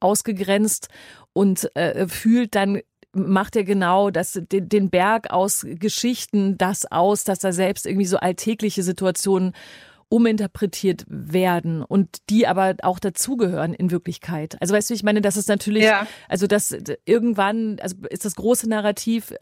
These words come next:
Speaker 1: niemand mag Meghan. Meghan wird vor allem ja dann irgendwie lanciert von Pressemitteilungen und so weiter, wirklich zu der bösen Frau in der öffentlichen Wahrnehmung. Und dann geht es vielleicht am Ende bis zum Lipgloss, aber das sind dann einfach alles,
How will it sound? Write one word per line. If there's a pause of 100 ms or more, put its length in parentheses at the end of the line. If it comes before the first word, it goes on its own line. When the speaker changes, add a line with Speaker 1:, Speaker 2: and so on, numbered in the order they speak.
(140)
Speaker 1:
niemand
mag
Meghan. (240)
Meghan
wird (180)
vor
allem
ja
dann
irgendwie
lanciert
von
Pressemitteilungen
und
so
weiter,
wirklich
zu
der
bösen
Frau
in
der
öffentlichen
Wahrnehmung. (400)
Und
dann
geht
es
vielleicht
am
Ende
bis
zum
Lipgloss,
aber
das
sind
dann
einfach
alles,